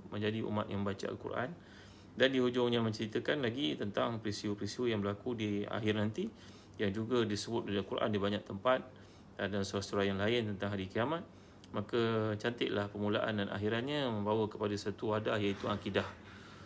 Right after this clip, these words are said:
Ah, mudah-mudahan Allah beri kepada kita kefahaman, Allah beri kepada kita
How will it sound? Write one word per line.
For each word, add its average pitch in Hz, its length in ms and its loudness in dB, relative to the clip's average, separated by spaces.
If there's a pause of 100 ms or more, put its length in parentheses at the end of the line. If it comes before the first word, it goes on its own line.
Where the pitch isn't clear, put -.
(120)
Ah, 95 480 2
mudah-mudahan 104 400 2
Allah 101 240 4
beri 101 160 2
kepada 95 240 0
kita 101 160 -2
kefahaman, 104 640 2 (240)
Allah 98 220 0
beri 98 180 0
kepada 98 160 -2
kita 98 280 -2